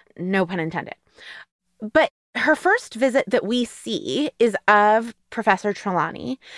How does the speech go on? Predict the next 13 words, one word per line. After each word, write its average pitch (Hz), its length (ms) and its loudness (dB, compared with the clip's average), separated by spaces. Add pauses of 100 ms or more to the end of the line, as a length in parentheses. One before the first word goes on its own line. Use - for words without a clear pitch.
(180)
And 285 100 2
the 285 80 4
text - 380 -4
tells 247 240 -2
us 320 200 0
that - 200 0
Umbridge 294 480 -2
puts - 240 -6
her 262 200 -4
chair 196 500 -4 (540)
inches - 920 2 (520)
behind 185 600 2
Trelawney. - 680 -4